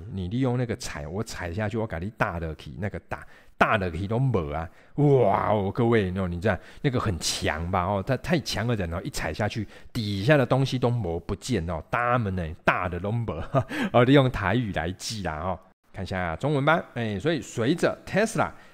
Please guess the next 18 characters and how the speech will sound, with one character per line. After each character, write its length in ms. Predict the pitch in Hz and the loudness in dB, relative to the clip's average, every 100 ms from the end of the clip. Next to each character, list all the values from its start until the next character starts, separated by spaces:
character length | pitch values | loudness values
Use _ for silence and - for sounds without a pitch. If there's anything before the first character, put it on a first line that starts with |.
| _ | _
呃， 320 | - 175 170 160 | 0 4 4 4
随 180 | 202 | 4
着 100 | 233 | 4
特 160 | 202 220 | 6 4
斯 120 | 185 | 6
拉 140 | 180 170 | 4 4
has 180 | 151 123 | 4 2
struggled， 960 | - 143 123 175 165 131 113 107 101 110 | 0 0 2 4 4 4 2 0 0 0
努 360 | 120 110 104 | 0 0 0
力 120 | 165 | 2
的 120 | 135 123 | 2 2
挣 340 | - 139 147 | 2 2 2
扎 300 | 127 95 98 | 2 2 2
哦， 80 | 110 | 2
要 120 | 117 | 0
去 220 | - 123 | -2 -4
maintain。 640 | 101 87 80 78 120 117 76 - - - - | -2 -4 -4 -4 -2 -2 -4 -12 -20 -10 -2
Maintain 520 | 110 107 160 139 | 0 4 4 4